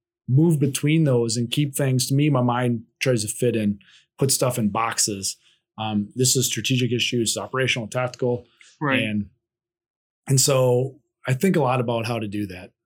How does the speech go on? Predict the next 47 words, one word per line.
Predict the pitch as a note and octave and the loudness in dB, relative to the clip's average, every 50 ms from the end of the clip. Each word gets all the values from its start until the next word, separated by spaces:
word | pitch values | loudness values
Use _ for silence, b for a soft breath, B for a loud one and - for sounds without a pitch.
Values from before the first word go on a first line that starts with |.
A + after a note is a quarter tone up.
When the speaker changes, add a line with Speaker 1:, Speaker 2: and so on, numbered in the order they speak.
| _ _ _ _ - | _ _ _ _ -6
Speaker 1:
and, | A#2 A2+ A2 G#2+ | -4 -2 -2 -2
and | A2 A2+ A#2 | -2 -4 -2
what's | A2+ A#2+ B2 A#2+ - | -2 -2 -2 0 0
important. | A2+ G#2+ G#2 - A2+ A2+ A2 G#2 G2 G2 G2 | 0 -2 -2 -4 -6 -6 -6 -6 -8 -8 -6
And | G#2 G2+ G#2 G2+ G2 - | -4 -4 -4 -4 -4 -4
so | - - B2+ | -2 0 0
we | B2+ | 2
get | C3 D3+ D3 | 2 2 0
these | D3+ D3+ C3 B2 - | 2 0 2 2 0
strategic | - B2+ A2 - - C#3 C3+ B2 G#2 | 0 -2 -2 -2 0 0 0 0 0
documents | - A2+ A#2 B2 B2 - B2+ B2 B2 A#2+ A2 - B B B B B B B B B | 0 0 0 -2 -2 0 0 0 0 0 -2 -4 B B B B B B B B B
from | - C3 B2 B2 B2 B2+ - | -2 0 0 0 0 -2 -4
all | - C#3 C#3 C#3 C#3 C3+ | -2 0 2 2 2 2
different | C3 C3+ - D3 C#3+ B2+ | 2 0 0 0 0 0
levels, | B2 A#2 G#2+ G2 F2+ F2+ - - - | 0 -2 -2 -4 -8 -8 -8 -6 -6
right? | A2 A2 A2+ A2+ A2+ | -4 -4 -2 -2 -2
You | A2 A#2 A#2 | 0 0 2
Speaker 2:
Right. | C3 C3 | 2 2
Speaker 1:
mentioned | B2+ - B2 A#2 G#2 | 2 2 0 0 0
Chief | - A#2+ A2+ G#2 - | 0 -2 -2 -2 -2
Brown | - C3+ C3+ C#3 C#3 | -2 -2 0 0 0
stuff. | C3 - - C#3+ C3+ C3 B2+ - | 0 0 0 0 0 0 0 -2
We | A#2 | -4
got | G#2+ A2 G#2+ | -4 -4 -4
General | G#2 A#2+ A2 G#2 G#2 | -4 -4 -6 -4 -4
Scobie's | - - - C#3+ C3+ C3+ C3+ C#3 B2+ - | -4 -2 2 2 2 4 2 2 0 -2
priorities. | - - C3 B2+ B2+ C3 C3 C3 C3 C3 B2+ B2+ B2 - B B B B B B B B B B B _ _ | -2 -2 0 2 2 2 2 2 2 2 2 0 0 -2 B B B B B B B B B B B _ _
We | - A2 | -2 -2
got | A#2+ A2 - | 0 0 2
sixteenth | - C3+ B2+ - - A2+ A2 G#2 B2 | 0 0 0 0 -2 -2 -2 0 2
Air | C3 D3 D3 | 2 2 2
Force | C#3+ - D3+ D3 C#3+ C3+ C3 | 2 0 0 0 2 0 0
for | - - C3+ C3+ | -2 -2 -2 0
us. | C3+ C3+ C#3 C3 C3+ - | 0 0 0 0 0 0
And | A#2+ A#2 | 0 -2
then, | A2+ A2 A2 A2 G#2+ G#2 G2+ - _ | -4 -4 -6 -6 -6 -8 -10 -12 _
you | - B2 | -4 -4
know, | A#2+ | -4
the | A2 A2+ | -2 0
units | C3 C#3+ C#3+ C3+ - | 0 0 0 0 0
got | C#3+ B2+ B2 | 0 0 0
their | - A#2+ | 0 0
mission | C3+ D#3 D#3 - D3 C3 | 2 2 2 2 0 0
partners | B2+ B2 B2+ B2 A#2+ A#2 A#2 A#2 G#2+ A2+ | 0 0 0 0 -2 -4 -4 -4 -4 -6
and | A2 | -6
then | A2 A2 | -4 -2
Speaker 2:
Yes. | C#3 C3 - - - - | -2 -2 -2 -4 -10 -18